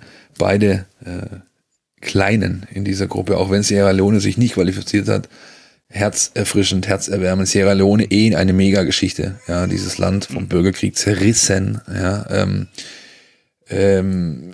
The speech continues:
Speaker 1: ich glaub, das zwei zwei gegen die Elfenbeinküste ist ab sofort Nationalfeiertag da, ja, ähm, die,
Speaker 2: Mhm.
Speaker 1: also ich hab Freunde, die, die Bekannte haben, die unten sind, die haben mir Videos zugespielt, wie es da abging, ja, also, ähm, das ist,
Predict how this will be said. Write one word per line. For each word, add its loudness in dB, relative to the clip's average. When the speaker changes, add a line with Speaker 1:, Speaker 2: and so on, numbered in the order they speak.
Speaker 1:
ich -8
glaub, 2
das -6
zwei 2
zwei 2
gegen 4
die 4
Elfenbeinküste -2
ist -2
ab -8
sofort -4
Nationalfeiertag 2
da, 0
ja, 2
ähm, -2
die, -8
Speaker 2:
Mhm. -12
Speaker 1:
also -2
ich -2
hab 0
Freunde, 2
die, 4
die -2
Bekannte 0
haben, 2
die 6
unten 4
sind, 0
die 0
haben 2
mir 4
Videos 4
zugespielt, -2
wie -8
es -6
da 0
abging, -4
ja, -6
also, -2
ähm, 4
das 0
ist, 0